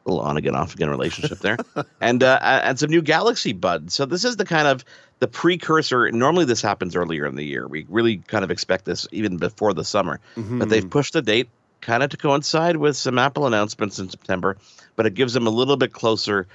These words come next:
Speaker 1: um, launch window in terms of the market of smartphone purchases, which happens in the latter part of the year.
Speaker 2: Mark, as you said, we'll, we'll talk about price points in just a second here and maybe some of the economical ways that people can get their hands on this new technology. But you mentioned flipping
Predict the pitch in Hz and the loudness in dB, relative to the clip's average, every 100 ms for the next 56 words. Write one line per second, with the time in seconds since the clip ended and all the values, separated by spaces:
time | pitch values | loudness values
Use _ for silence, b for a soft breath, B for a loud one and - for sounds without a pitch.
0 | b b b 92 92 98 110 113 104 101 | b b b 0 0 2 4 2 0 -4
1 | 95 87 87 85 92 87 87 92 95 95 | 0 0 -2 -4 -6 -4 -2 0 2 2
2 | - - - - 85 82 80 87 78 87 | -2 -8 -8 -8 -4 -4 -4 -10 -8 -8
3 | 78 - 85 - - - 120 113 107 B | -10 -10 -10 -10 -8 -2 -2 -2 -4 B
4 | B B - 185 196 143 85 65 - _ | B B -6 -2 -2 -2 -4 -4 -10 _
5 | B B - 139 131 - - 139 139 156 | B B -2 -2 -2 -6 -6 -6 -4 -8
6 | - 117 104 113 - 127 147 151 196 131 | -4 -4 -4 -10 -8 -6 -4 -2 -2 -2
7 | - 113 - - 113 98 - 107 - 101 | -4 -8 -8 -8 -6 -6 -8 -10 -10 -10
8 | - 107 - 101 110 95 98 104 - 107 | -8 -8 -10 -8 -8 -6 -8 -8 -8 -8
9 | 90 98 101 110 98 98 104 98 90 95 | -8 -10 -10 -10 -10 -10 -12 -12 -10 -10
10 | 95 90 - 95 - 107 101 - 104 95 | -10 -10 -12 -14 -12 -12 -12 -12 -12 -10
11 | - 90 101 98 101 101 92 92 - 101 | -12 -14 -12 -10 -8 -8 -10 -10 -10 -10
12 | 95 101 - 107 117 110 92 92 80 B | -10 -12 -10 -4 -4 -4 -6 -12 -14 B
13 | B B _ 143 143 151 165 196 208 190 | B B _ -4 -2 0 0 0 0 0
14 | - - - 196 185 180 | -2 -2 0 2 2 0